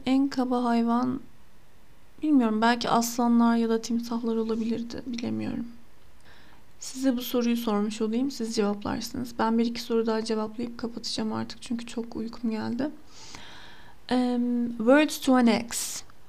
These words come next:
Bir exe, bir eksine, e, söyleyeceğin şeyler. Ex değil de böyle çok uzun uzun yıllar önce konuştuğum birisi vardı. Bu konu hakkında daha önce hiç konuşmamıştım. Ne online ne offline yani. Kendi kendime bile konuşmamıştım ama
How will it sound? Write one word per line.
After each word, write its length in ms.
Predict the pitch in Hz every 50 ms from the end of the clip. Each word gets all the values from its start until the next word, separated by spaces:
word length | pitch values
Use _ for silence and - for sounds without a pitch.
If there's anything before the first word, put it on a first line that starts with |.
| - - - - - - - - - - - -
Bir 280 | 214 226 240 240 233 -
exe, 560 | 220 226 226 - - - - 233 233 240 - - - - - - - -
bir 260 | 214 220 220 - -
eksine, 600 | 214 208 208 - - - 233 220 226 226 240 247 233 - - -
e, 220 | 214 214 208 214
söyleyeceğin 680 | 214 - 220 214 208 208 208 208 202 202 214 214 214 233
şeyler. 560 | 226 - 214 208 208 214 208 220 220 - - -
Ex 340 | 294 302 302 - - - -
değil 180 | 349 320 240
de 120 | 214 208 202
böyle 340 | 226 226 226 226 233 233 233 - - - - - - - - - - - - - - - - - - - - - - - - - - -
çok 200 | - - 311 311 -
uzun 300 | - 247 233 233 277 277
uzun 280 | 262 233 233 233 226 220
yıllar 380 | 220 220 220 214 214 214 208 202
önce 500 | 208 208 208 202 202 220 233 269 302 - - - - - - - - -
konuştuğum 520 | - 247 240 233 233 - - 240 233 226
birisi 340 | 220 214 214 214 - - 202
vardı. 400 | 202 196 196 202 202 202 - - - -
Bu 160 | 240 254 277
konu 240 | 277 - 302 269 262
hakkında 360 | 262 254 254 - 247 240 233
daha 200 | 233 233 233 240
önce 160 | 233 220 226 226
hiç 120 | 226 -
konuşmamıştım. 840 | - - 220 202 214 - - - - 208 - - - - - 208 208
Ne 120 | 226 254 -
online 640 | - 247 247 247 247 247 247 247 247 247 247 240
ne 200 | 233 233 233 233
offline 520 | 226 214 - - - 208 202 202 202 196 208
yani. 260 | 214 208 208 226 226
Kendi 340 | - - 226 226 233 233 262
kendime 380 | 240 269 240 226 226 226 226
bile 160 | 240 220 226 226
konuşmamıştım 680 | 226 208 208 208 - - 247 233 233 - - - 269
ama 240 | 277 277 - 277